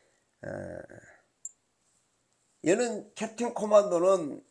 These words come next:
데뷔전에서 발주가 좀 늦었었죠. 이래저래 일 번 마 캡틴 코만도가 인기 일, 이 팔리는 게 저는 불만이다. 그래서 오늘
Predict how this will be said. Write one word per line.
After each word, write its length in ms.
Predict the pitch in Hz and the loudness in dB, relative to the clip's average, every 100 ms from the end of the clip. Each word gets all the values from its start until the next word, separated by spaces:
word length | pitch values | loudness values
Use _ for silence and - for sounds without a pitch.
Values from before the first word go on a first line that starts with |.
| _ _ _ _ _ _ _ _ _ _ _ _ _ _ | _ _ _ _ _ _ _ _ _ _ _ _ _ _
데뷔전에서 1200 | - 156 202 226 220 214 180 220 226 220 202 - | 2 2 4 4 4 4 4 4 4 2 0 -4
발주가 460 | - 170 - 196 156 | -6 -4 0 6 8
좀 200 | 180 156 | 6 2
늦었었죠. 800 | 147 180 175 139 - 117 - - _ _ _ _ _ _ _ _ - | 6 6 6 2 0 -4 -4 -8 _ _ _ _ _ _ _ _ -8
이래저래 800 | 117 190 214 165 143 120 123 - _ _ _ _ | 0 4 6 4 2 -2 -4 -12 _ _ _ _
일 240 | 120 147 147 | -10 -8 -4
번 240 | 147 143 | -4 -2
마 260 | 151 151 - - - | -2 -2 -4 -16 -16
캡틴 720 | - - _ - 240 226 - | -16 -16 _ -8 -8 -8 -8
코만도가 840 | 190 190 165 127 110 127 98 - - _ _ _ _ _ _ _ | -2 2 2 0 0 0 0 -10 -20 _ _ _ _ _ _ _
인기 640 | 117 139 196 202 214 214 165 | 0 0 0 -6 -6 -2 -2
일, 200 | 170 190 | -2 -4
이 320 | 196 190 - | -4 -6 -6
팔리는 460 | 202 190 180 170 | -4 -2 -2 -2
게 120 | 175 175 | -2 -2
저는 260 | 160 156 | -2 -4
불만이다. 800 | 131 127 127 117 101 92 - - _ _ - | -6 -2 2 2 0 -6 -8 -16 _ _ -12
그래서 360 | 117 120 151 | -8 -4 -2
오늘 500 | 151 131 156 170 170 | 0 -2 -2 -2 -6